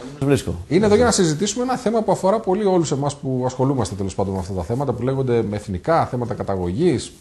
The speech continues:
Speaker 2: ε, γεωπολιτικά, πείτε τα όπως θέλετε. Και είστε ο καθήλυνα αρμόδιος να μας διαφωτίσετε όσο μπορείτε για αυτό το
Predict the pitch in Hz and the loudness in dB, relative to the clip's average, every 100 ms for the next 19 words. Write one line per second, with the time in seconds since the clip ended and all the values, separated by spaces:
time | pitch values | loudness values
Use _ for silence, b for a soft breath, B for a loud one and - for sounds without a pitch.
0 | - 123 123 120 117 - - - _ 180 | -8 -2 2 2 0 -4 -16 -20 _ -2
1 | 175 156 139 131 107 101 160 165 131 123 | 4 4 4 2 2 2 4 4 4 0
2 | 113 104 - 156 165 170 B B B B | 0 -2 0 0 2 0 B B B B
3 | B B _ _ - 208 233 208 147 208 | B B _ _ -2 0 2 4 4 4
4 | 175 131 156 175 165 147 135 - 120 117 | 2 2 2 2 2 0 -2 -2 0 0
5 | - 98 139 147 135 143 131 101 104 123 | -2 -2 -2 -2 -2 -2 -2 0 0 0
6 | 139 110 110 101 - 175 | -2 -2 -2 -4 -6 -4